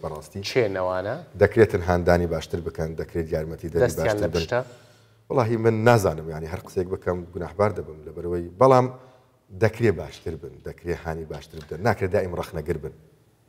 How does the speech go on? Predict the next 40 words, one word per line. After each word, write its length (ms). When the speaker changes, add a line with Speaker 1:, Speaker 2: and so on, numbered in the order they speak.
Speaker 2:
مهم. 100
Speaker 1:
چونکە 320
ڕەخنەگەر 500
ناکرێت 320
و 120
دائیمەن 280
ڕەخنە 260
بگری، 240
بنیات 360
نەریش 260
نەبێتن. 320
Speaker 2:
بەڵام 240
دەڵێن 240
ناو 180
خۆشتان 280
یەک 100
نین. 160
Speaker 1:
لە 120
ناو 160
خۆمان 320
هیچ 120
کاتێک 280
جۆم 180
لێ 120
نەبوو 200
بڵێن 260
یەکن. 220
لەوەتی 260
Speaker 2:
بۆ 60
Speaker 1:
هاتوومە 300
Speaker 2:
نمونە، 80
Speaker 1:
دەست 160
بەکاربم، 420
هەر 140
دەڵێن 260
یەک 140
Speaker 2:
بۆ 80
Speaker 1:
نینە. 120
Speaker 2:
نمونە، 300
جێگیر 360